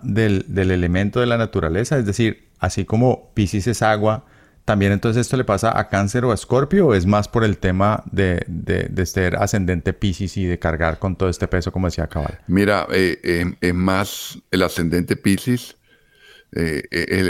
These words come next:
Speaker 2: eh, Piscis es absorbente, Piscis es como que el que se encarga de, de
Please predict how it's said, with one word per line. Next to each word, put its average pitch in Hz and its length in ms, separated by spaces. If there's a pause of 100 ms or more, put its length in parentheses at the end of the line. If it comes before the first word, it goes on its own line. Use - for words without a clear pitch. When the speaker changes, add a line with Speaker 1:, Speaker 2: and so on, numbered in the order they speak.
(120)
Speaker 2:
eh, 92 300
Piscis 120 340
es 143 80 (160)
absorbente, 98 840
Piscis 117 400 (720)
es 98 180
como 110 380
que 87 320 (460)
el 98 280
que 95 180
se - 180
encarga 117 800
de, 110 260
de 92 320